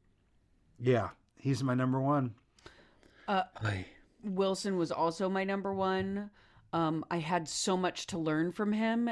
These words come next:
Speaker 2: And I will say, after we did our Wilson miniseries, I went to good old thrift books and I bought all of the Pittsburgh Cycle and I read all of them. And I put Piano Lesson on my list because it was my favorite of the ones we read. But I would say from the cycle,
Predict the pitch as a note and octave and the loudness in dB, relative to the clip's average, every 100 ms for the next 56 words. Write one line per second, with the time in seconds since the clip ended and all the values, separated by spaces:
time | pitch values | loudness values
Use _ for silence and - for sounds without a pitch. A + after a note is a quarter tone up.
0 | - F3 F#3 F3 G3 - A3 G3+ E3 F3+ | 0 2 2 2 0 0 0 4 4 4
1 | - G#3 F#3 D#3+ F3 F3 E3+ D#3+ D#3+ D#3+ | 2 -4 -4 -4 0 2 2 2 0 0
2 | D#3+ D#3+ D#3 D3 - D#3+ D#3 D#3 D3+ - | 0 2 2 0 0 0 0 0 -4 -6
3 | - E3 F#3 - D#3+ C#3+ F3+ F#3 - E3 | 2 4 4 0 -2 0 4 4 2 2
4 | E3 - D#3+ C#3 - - D#3 D3+ D3 D3 | 2 2 0 0 -4 -4 -2 0 2 2
5 | - C#3 D#3 F3+ E3 D#3 E3 - E3+ D#3 | 2 2 4 2 0 -2 -4 -2 -4 -4
6 | - E3+ E3 E3 - D#3 D3+ C#3+ D#3 D3+ | 0 0 2 0 2 0 0 0 2 4
7 | C#3 C#3+ C#3 C3+ B2+ C#3+ C#3 - - - | 2 0 -4 -4 -4 -6 -8 -16 -20 -20
8 | _ - E3+ E3 D#3 - - F3 E3+ B3+ | _ 0 6 6 6 2 2 2 4 4
9 | B3 A3 F#3+ F3+ G3 G3+ G#3 G#3+ G3 F3 | 4 2 2 2 2 2 0 0 2 2
10 | D#3 D3+ C#3+ D3+ F3 - - E3 F3 E3 | 2 2 2 2 0 -4 -4 -2 -2 -2
11 | F3 E3 D#3 D#3 D3 F#3 F#3 F#3 D#3 D3+ | 0 0 2 0 2 -2 0 -2 0 0
12 | D3+ D3 D3+ B2+ C#3 C#3+ E3+ F3+ F#3 - | 0 2 0 0 0 2 0 2 0 4
13 | E3+ A3 A#3 - F3 D#3+ D#3 D3 C#3 C#3+ | 4 4 0 0 0 0 2 2 2 -4
14 | - - C#3+ D3+ G#3 A3+ A#3+ | -8 -6 -4 -2 2 2 0